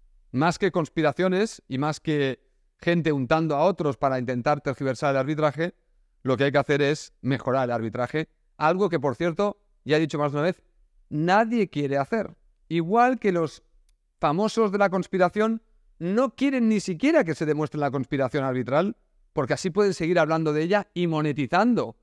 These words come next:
el discursito de la conspiración. O sea, que si hablamos de monetizar, cuidado porque, repito, hay unos que van de, de, de limpios, ¿eh? De, de yo no monetizo, porque yo no, y yo lo que monetizo lo monetizo porque soy súper,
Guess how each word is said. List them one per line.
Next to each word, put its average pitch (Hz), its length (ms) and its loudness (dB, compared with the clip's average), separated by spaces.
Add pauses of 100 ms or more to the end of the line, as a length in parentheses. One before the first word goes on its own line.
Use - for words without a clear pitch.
(160)
el 147 140 -2
discursito 147 560 0
de 135 80 0
la 123 300 -4 (500)
conspiración. 131 720 0 (480)
O - 20 -20
sea, 117 160 -2
que 113 120 -2
si - 100 -12
hablamos 143 260 0
de 156 80 0
monetizar, 151 580 0 (640)
cuidado 151 340 2
porque, 151 420 -2
repito, 143 400 -2
hay 131 100 -2
unos 156 140 -2
que - 80 -2
van 156 180 2
de, 123 300 -4
de, 110 380 -8 (540)
de 127 240 -2
limpios, 208 720 0
¿eh? 233 300 2
De, 139 340 -2
de 131 380 -2
yo 175 140 2
no 202 120 0
monetizo, 220 800 0 (180)
porque 151 260 -2
yo 170 140 4
no, 226 380 2
y 185 160 -4
yo 220 220 2
lo 214 120 0
que 190 100 -2
monetizo 170 420 -2
lo 208 80 0
monetizo 175 280 0
porque 185 180 -4
soy 190 200 -2
súper, 160 420 -2